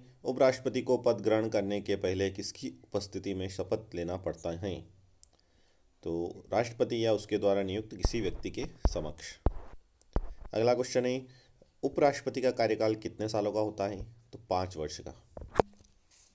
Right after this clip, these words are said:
फैक्ट में इस तरह से क्वेश्चन बनते हैं ऑब्जेक्टिव में, तो कितने वर्ष साल का होता है कार्यकाल? पाँच वर्ष का। भारत के प्रथम उपराष्ट्रपति कौन थे? तो डॉक्टर एस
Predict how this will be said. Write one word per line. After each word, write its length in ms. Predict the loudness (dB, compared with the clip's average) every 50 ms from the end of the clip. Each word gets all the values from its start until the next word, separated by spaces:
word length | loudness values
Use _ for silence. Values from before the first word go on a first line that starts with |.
| _ -20 -20 -20 _ _ _ _ -20 -20 _ 2
फैक्ट 300 | 2 2 2 2 0 0
में 120 | 2 2
इस 120 | 2 4
तरह 120 | 4 4 4
से 100 | 4 2
क्वेश्चन 360 | 2 2 2 2 0 0 0
बनते 240 | 0 0 0 2 2
हैं 60 | 2
ऑब्जेक्टिव 460 | 2 0 0 -2 -2 -2 -2 -4 -2
में, 140 | -4 -4 -4
तो 100 | -4 -6
कितने 240 | -6 -6 -6 -4 -2
वर्ष 200 | -2 -2 -2 -2
साल 160 | -2 -2 0
का 80 | 0 -2
होता 180 | -2 -2 -2
है 60 | -2
कार्यकाल? 380 | -2 -2 -2 -2 -2 -4 -4 -6 -4 -2
पाँच 260 | -2 -2 -4 -6 -8
वर्ष 180 | -10 -10 -10
का। 260 | -12 -14 -14 -16 -16 -20 -20 -20 -20 _ _ _ _ 0
भारत 280 | 4 6 6 6 4 4
के 80 | 0 0
प्रथम 320 | 2 0 -2 0 0 -2 -2 -4 -6
उपराष्ट्रपति 580 | -10 -8 -2 0 0 0 0 -2 -8 -6 -4 -2
कौन 220 | 0 0 0 0
थे? 120 | 0 -2 -2
तो 120 | -2 -2
डॉक्टर 420 | -4 -4 -6 -4 -2 -2 -2 -2 0 -4 -6 -6 -6 -18 -18 -12 -4 -2
एस 360 | -2 0 0 -2 -6 -8